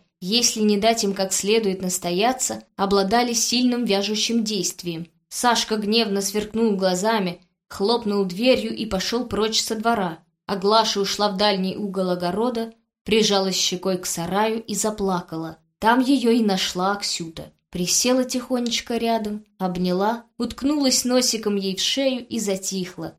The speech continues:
не зная, как сестру успокоить. Посидела так немного и вдруг сама расплакалась. Да горько так. «Ну ты-то чего плачешь, одуванчик?» Глаша потрепала сестру по голове.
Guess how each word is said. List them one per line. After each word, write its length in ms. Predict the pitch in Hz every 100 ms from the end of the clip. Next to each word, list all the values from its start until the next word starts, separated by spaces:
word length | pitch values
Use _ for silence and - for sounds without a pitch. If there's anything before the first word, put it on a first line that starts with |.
| -
не 100 | 254
зная, 360 | 254 254 220
как 180 | 196 202
сестру 380 | - 254 - 254
успокоить. 880 | 202 - 202 - 214 175 175 - - _
Посидела 680 | 185 180 175 165 233 269 262
так 260 | 262 247
немного 720 | 247 240 240 240 233 226 226 - _
и 80 | 208
вдруг 300 | 190 269 269
сама 420 | - 269 254 180
расплакалась. 920 | 175 - - 202 190 175 160 160 - -
Да 180 | 226
горько 520 | 226 220 247 202 - 180
так. 400 | 190 180 - _ _
«Ну 240 | 294 302
ты-то 460 | 285 302 294 - 247
чего 400 | - 285 277 262
плачешь, 640 | - 262 269 262 208 - - _ _
одуванчик?» 1000 | 285 269 285 269 285 269 254 - 208 - _ _
Глаша 420 | 190 220 214 214
потрепала 520 | 208 214 226 220 208
сестру 440 | 202 226 220 - 214
по 140 | 202
голове. 560 | 202 214 240 202 175